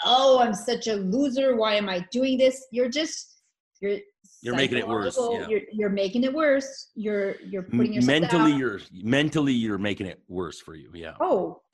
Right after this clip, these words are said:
Speaker 1: yeah. So, like, fifteen months after I gave birth, I was just struggling with my weight. And, I mean, it's not like it was a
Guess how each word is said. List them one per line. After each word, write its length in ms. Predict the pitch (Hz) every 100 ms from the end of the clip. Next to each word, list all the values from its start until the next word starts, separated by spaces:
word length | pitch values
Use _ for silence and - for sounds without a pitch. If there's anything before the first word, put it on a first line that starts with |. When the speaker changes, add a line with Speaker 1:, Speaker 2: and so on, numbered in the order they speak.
| _
Speaker 1:
yeah. 300 | 233 277 240
So, 220 | 233 311
like, 180 | 302 285
fifteen 640 | - - 427 508 554 539 330
months 340 | 269 269 269 - 208
after 360 | 208 214 233
I 80 | 220
gave 280 | 196 190 185
birth, 240 | 185 180 - _ _ _
I 200 | 214 226
was 260 | 247 254 -
just 400 | 349 381 - -
struggling 840 | 214 - 262 262 240 233 233 240 - -
with 160 | 233 233
my 160 | 220
weight. 320 | 208 196 196 - _ _ _ 226
And, 220 | 226 202 - -
I 120 | 233
mean, 240 | 226 220 -
it's 320 | 233 - -
not 300 | 240 220 214
like 180 | 208 -
it 100 | 208
was 160 | 202
a 60 | 190